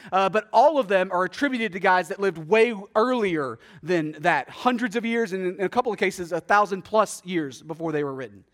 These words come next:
All right? Which means that they're all telling stories describing current events under the guise of someone else living in a previous time going, "I see a vision."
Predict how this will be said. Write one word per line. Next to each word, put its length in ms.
All 80
right? 140
Which 180
means 480
that 100
they're 180
all 240
telling 440
stories 600
describing 1040
current 520
events 540
under 320
the 100
guise 640
of 100
someone 380
else 340
living 460
in 100
a 140
previous 560
time 340
going, 300
"I 220
see 260
a 100
vision." 520